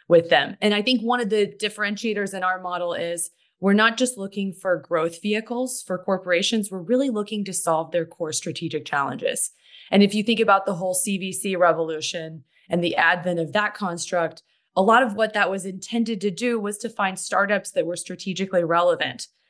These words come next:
to these corporations. And I think, unfortunately, since then, it's shifted a little bit more towards a capital vehicle without a, a connection to the heart of the business.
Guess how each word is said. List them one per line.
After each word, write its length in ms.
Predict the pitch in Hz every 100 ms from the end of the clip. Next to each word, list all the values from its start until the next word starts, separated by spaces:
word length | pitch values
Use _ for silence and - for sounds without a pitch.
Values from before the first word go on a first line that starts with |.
| _
to 100 | -
these 180 | 196 185
corporations. 720 | - 180 165 165 160 - 127
And 80 | 165
I 80 | 180
think, 180 | 202 196
unfortunately, 720 | 190 190 196 196 190 165 170
since 340 | 170 185 185
then, 360 | - 170 165 165 _ _
it's 180 | - 190
shifted 340 | - 208 208
a 80 | 190
little 220 | 180 175
bit 180 | 170 175
more 240 | 175 170 170
towards 300 | - 170 165
a 60 |
capital 560 | 156 139 127 156 - 202
vehicle 560 | - - - - - -
without 400 | 185 180 185 185
a, 220 | 175 170
a 80 | 180
connection 680 | 190 - 180 180 175 - 175
to 80 | 165
the 120 | 151
heart 320 | - 147 151
of 60 | 143
the 100 | 139
business. 600 | 135 143 - - -